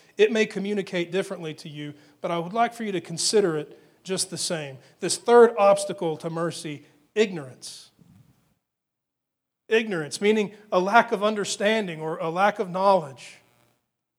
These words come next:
I'll give you the passage of Scripture that this is based on, and, and I want to, to talk about it for just a moment. We won't dwell on it long.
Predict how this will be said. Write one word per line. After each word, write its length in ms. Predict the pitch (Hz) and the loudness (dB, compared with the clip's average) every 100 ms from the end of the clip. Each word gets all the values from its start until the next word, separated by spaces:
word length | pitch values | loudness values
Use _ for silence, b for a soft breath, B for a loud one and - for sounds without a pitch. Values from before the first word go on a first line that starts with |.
| _ _ _ _ _ _ _ _ _ _ - | _ _ _ _ _ _ _ _ _ _ -10
I'll 80 | 190 | -6
give 160 | 285 | -4
you 100 | 277 | -4
the 80 | 233 | -4
passage 380 | 180 233 208 185 | 0 -2 -2 -8
of 80 | 180 | -8
Scripture 460 | - 220 220 202 | 2 2 2 -2
that 120 | 180 | -2
this 220 | 185 180 185 | -4 -6 -6
is 100 | 160 | -6
based 400 | 185 214 - 180 | -4 -4 -4 -4
on, 220 | 170 170 | -4 -6
and, 80 | 160 b b | -10 b b
and 120 | 170 | -2
I 60 | 175 | 0
want 220 | 175 220 | 2 2
to, 180 | 196 175 - | 0 -2 -10
to 240 | 185 165 165 _ | -8 -8 -10 _
talk 260 | - 214 214 | 6 6 6
about 240 | 190 175 | 0 2
it 100 | 180 | 0
for 100 | - | -4
just 220 | 170 185 | -8 -10
a 40 | 170 | -4
moment. 340 | 180 185 170 | -2 -2 -4
We 80 | 175 | -6
won't 220 | 196 170 | -6 -4
dwell 220 | 175 185 | 0 0
on 120 | 175 156 | 0 -6
it 100 | 160 | -4
long. 340 | 180 185 | -2 0